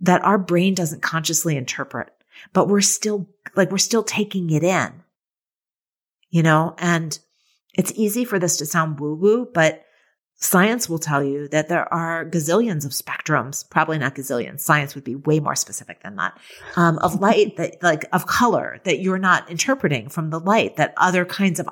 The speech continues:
eyes are interpreting, but it's all there. And so it's like, it's, it, it's there to be had. And I think that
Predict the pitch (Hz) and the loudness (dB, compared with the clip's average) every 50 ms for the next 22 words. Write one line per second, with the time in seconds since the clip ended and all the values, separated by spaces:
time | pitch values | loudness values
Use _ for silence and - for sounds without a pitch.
0 | - - 131 151 160 170 170 160 165 160 - - - - 190 220 254 254 220 165 | -6 -2 0 2 4 4 4 2 0 -2 -6 -8 -4 -4 -2 -2 -2 -4 -4 -6
1 | 151 - - 92 - - 90 - 52 - - _ _ _ _ _ _ _ _ _ | -6 -10 -12 -14 -18 -16 -16 -16 -16 -18 -20 _ _ _ _ _ _ _ _ _
2 | _ _ _ _ _ - 208 220 220 220 240 247 277 302 202 151 143 175 208 175 | _ _ _ _ _ 2 4 4 4 2 2 2 2 2 2 2 0 0 0 -2
3 | 95 78 - - _ _ _ _ _ _ _ _ _ _ _ _ _ _ _ _ | -4 -6 -8 -12 _ _ _ _ _ _ _ _ _ _ _ _ _ _ _ _
4 | _ _ _ _ - - 170 180 175 170 202 190 185 185 185 - - 196 190 185 | _ _ _ _ -4 -2 0 0 2 2 2 2 2 0 -2 -6 -6 -4 -4 -4
5 | 175 185 - _ _ _ _ _ _ _ _ _ _ _ _ _ - 208 - - | -4 -6 -12 _ _ _ _ _ _ _ _ _ _ _ _ _ 0 2 2 0
6 | 175 156 147 - - - 202 196 - - - 196 196 - 156 143 185 190 208 233 | -2 -4 -4 -4 -2 -2 -2 -2 -2 -4 -4 -4 -4 -4 -4 -2 0 0 2 0
7 | 226 - 190 165 143 - - 170 180 175 160 131 117 117 - - - 160 156 156 | 0 0 0 -2 -2 -2 0 2 4 4 4 4 2 0 -4 -6 -6 -6 -4 -4
8 | 156 156 - 180 175 165 - 175 165 160 156 156 156 - | -4 -2 -2 -2 -2 -2 -2 -2 0 2 0 0 -2 -8